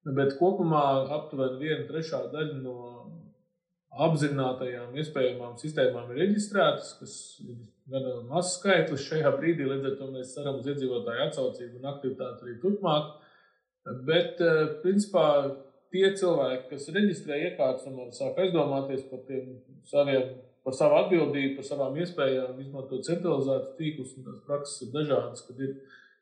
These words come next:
iedzīvotāji gan tādi, kas pilnveido savu sistēmu, gan tomēr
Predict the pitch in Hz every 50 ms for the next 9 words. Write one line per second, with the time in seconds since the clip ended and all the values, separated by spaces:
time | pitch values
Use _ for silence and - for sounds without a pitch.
0 | _ _ - 120 135 143 127 123 135 127 127 127 127 127 123 120 120 117 - 127
1 | - - - 143 139 131 120 117 - - - - - - - - 104 - - -
2 | 143 151 156 156 151 135 127 127 123 - - 202 196 165 - - 170 165 - -
3 | 156 131 127 127 127 135 135 - 143 139 139 131 123 120 107 -